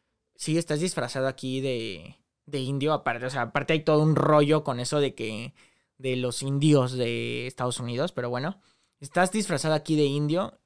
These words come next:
y dice, y si no estás a gusto, recuerda que te estoy pagando extra". Y entonces, como que siempre, ¿no? Y hay muchas partes en las que, pues,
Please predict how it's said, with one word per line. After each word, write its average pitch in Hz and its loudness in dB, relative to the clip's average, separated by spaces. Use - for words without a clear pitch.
y 120 -4
dice, 147 -6
y 139 -10
si 147 -6
no 160 0
estás 202 -2
a 202 0
gusto, 165 -4
recuerda 139 0
que - -6
te - -10
estoy 120 -8
pagando 117 -6
extra". - -12
Y 131 -14
entonces, 131 -4
como 127 -6
que 127 -8
siempre, 131 -4
¿no? 127 -6
Y 165 0
hay 170 2
muchas 170 0
partes 131 -6
en 120 -8
las 123 -10
que, 98 -12
pues, - -14